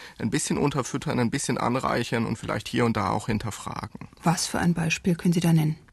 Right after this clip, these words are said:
Speaker 1: Wenn Sie zum Beispiel an letzte Woche denken, da, äh, wurde im A R D Deutschland-Trend verkündet, dass die Wahlbeteiligung bei der kommenden Europawahl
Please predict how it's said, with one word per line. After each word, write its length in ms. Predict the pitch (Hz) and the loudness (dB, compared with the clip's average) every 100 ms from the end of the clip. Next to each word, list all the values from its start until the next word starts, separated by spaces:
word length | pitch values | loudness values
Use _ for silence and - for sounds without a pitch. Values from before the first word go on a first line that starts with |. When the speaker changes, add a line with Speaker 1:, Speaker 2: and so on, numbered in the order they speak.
| - - - - - | -20 -16 -14 -16 -14
Speaker 1:
Wenn 240 | - 139 117 | -6 -2 0
Sie 140 | 156 | -2
zum 160 | 156 175 | -2 -2
Beispiel 300 | 165 - 123 | -2 -2 -2
an 100 | 127 | 0
letzte 280 | 131 - 123 | 0 -2 -2
Woche 220 | 131 117 | 0 0
denken, 380 | 107 - - 101 | -4 -4 -4 -2
da, 260 | 104 110 | 0 -2
äh, 40 | - - - 104 | -4 -10 -8 -6
wurde 300 | 98 110 107 | -2 -2 2
im 160 | 113 104 | 2 2
A 200 | 113 107 | 0 0
R 60 | |
D 160 | 107 107 | -2 -2
Deutschland-Trend 680 | 113 151 - 131 - 120 120 | 0 -2 -2 -4 -2 -4 -4
verkündet, 560 | 123 - 123 120 - | -6 -2 0 0 -2
dass 220 | - - | -4 -6
die 160 | - 110 | -4 0
Wahlbeteiligung 800 | 110 120 165 143 147 127 120 120 | 2 2 0 -4 -4 -2 0 0
bei 140 | 110 | 0
der 100 | 104 | -2
kommenden 380 | 110 120 117 113 | -2 0 0 0
Europawahl 720 | - 113 127 - 123 120 120 | -2 -2 -4 -2 0 2 2